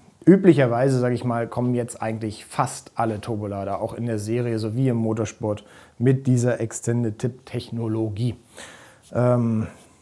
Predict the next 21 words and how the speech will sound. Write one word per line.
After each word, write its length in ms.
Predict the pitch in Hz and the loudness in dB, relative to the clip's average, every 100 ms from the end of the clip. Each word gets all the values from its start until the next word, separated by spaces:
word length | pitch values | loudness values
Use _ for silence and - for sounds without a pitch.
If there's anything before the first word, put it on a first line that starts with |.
| _ 87 | _ -10
ja, 220 | 85 98 | -8 -8
ob 120 | - 123 | 0 4
ihr 80 | |
jetzt 100 | 135 | 4
Extended 400 | 131 - 131 127 | 2 -2 -2 -2
Tip 220 | 117 139 139 | 0 0 2
hört 180 | 120 | 0
oder 180 | 120 117 | 0 -4
das 180 | 113 107 | -4 -4
Technologie 500 | 135 127 117 113 123 | -2 0 -2 -2 0
da 100 | 127 | 0
hinten 220 | 123 120 | 0 -2
noch 100 | 117 | -4
mit 180 | 117 113 | -4 -4
dranhängt, 380 | 110 117 120 110 | -4 -4 -4 -2
im 140 | 151 | -2
Prinzip 340 | 139 113 143 131 | -2 -2 -2 -2
ist 120 | - | -4
alles 220 | 120 123 | -4 -4
das 180 | 110 - | -6 -6
Gleiche. 420 | 110 117 131 120 | -2 0 0 -2